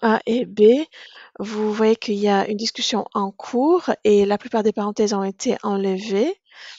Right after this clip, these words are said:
Il y a encore un peu de travail qui doit être fait. Section B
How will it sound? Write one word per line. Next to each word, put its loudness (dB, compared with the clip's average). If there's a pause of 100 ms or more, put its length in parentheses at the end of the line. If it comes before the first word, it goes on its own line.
(300)
Il 0
y 4
a 4
encore -2
un 0
peu -2
de 0
travail 0
qui -14
doit -4 (200)
être -4
fait. -12 (1000)
Section -2
B 2